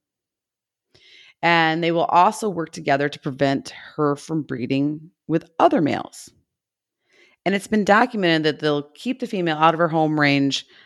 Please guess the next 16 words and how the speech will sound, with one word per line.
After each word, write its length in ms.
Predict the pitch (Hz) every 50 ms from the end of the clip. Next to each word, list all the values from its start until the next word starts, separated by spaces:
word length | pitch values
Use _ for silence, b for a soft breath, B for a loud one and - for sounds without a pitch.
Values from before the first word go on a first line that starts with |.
| b b
um, 440 | b - 110 104 95 104 71 67 - _ _ - -
for 640 | - - 170 160 147 147 143 143 139 - - - _ _ _ _ _ _ -
several 380 | - - 185 202 233 233 214
days 340 | 151 143 139 170 196 170 -
to 140 | - 160 139
weeks, 420 | - 165 202 190 - - - -
depending 500 | - 160 - - 160 151 151 151 151 151
on 460 | 147 143 143 143 143 139 139 139 131 131 b b b b b b b b
when 220 | 143 151 147 147
she 220 | - - - 156
comes 380 | 143 - 156 143 139 139 139 -
into 200 | 139 139 127 -
estrus 440 | - 131 139 - - 151 139 131 -
and 280 | 143 139 135 127 117
is 300 | - 131 127 127 - - - _ -
accepting 800 | 143 - - - - 143 143 - - 143 139 135 131 131 131 -